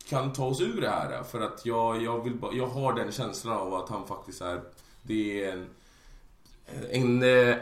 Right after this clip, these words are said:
en, <laughs> vad fan ska jag säga? Ett C V som, eh, faktiskt visar att han har klarat av att styra upp klubbar och göra dem bättre. Så att han tog Juve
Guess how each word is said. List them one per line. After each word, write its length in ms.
en, 180
<laughs> 220
vad 100
fan 220
ska 120
jag 80
säga? 300
Ett 260
C 220
V 400
som, 480
eh, 300
faktiskt 880
visar 460
att 80
han 200
har 140
klarat 340
av 400
att 220
styra 360
upp 200
klubbar 500
och 280
göra 360
dem 120
bättre. 320
Så 120
att 100
han 220
tog 260
Juve 520